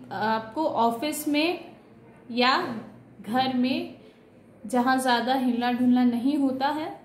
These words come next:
वहाँ पाया जाता है। This is a laptop, it is easy to carry from one place to another।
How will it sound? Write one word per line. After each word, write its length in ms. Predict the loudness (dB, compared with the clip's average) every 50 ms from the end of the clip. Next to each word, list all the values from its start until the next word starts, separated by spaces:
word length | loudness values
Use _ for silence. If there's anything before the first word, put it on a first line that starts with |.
| -14 -8
वहाँ 280 | -4 -4 -2 0 -2 -2 -2
पाया 280 | -2 -2 -2 -2 -4
जाता 340 | -4 -4 -6 -6 -6 -6 -8
है। 340 | -8 -8 -8 -10 -10 -12 -18 -20 -20 -20 -20 -20 -20 _ -20 -20 -20 -20 -20 -20 -20 -12 -6 0
This 220 | 4 6 6 6 6
is 360 | 6 4 4 6 4 4 4
a 40 | 4
laptop, 600 | 4 4 4 2 0 -2 -2 0 0 0 -2 -2
it 160 | -4 -4 -4
is 200 | -4 -4 -6 -4
easy 400 | -4 -4 -4 -2 -2 -2 -2 -2
to 120 | -2 0 2
carry 420 | 2 2 4 4 2 0 0 -2 0
from 280 | 0 2 2 2 2
one 300 | 4 4 2 2 0 0
place 280 | -2 -4 -4 -4 -6 -8
to 200 | -8 -6 -4 -2
another। 360 | -2 -2 -4 -4 -6 -6 -8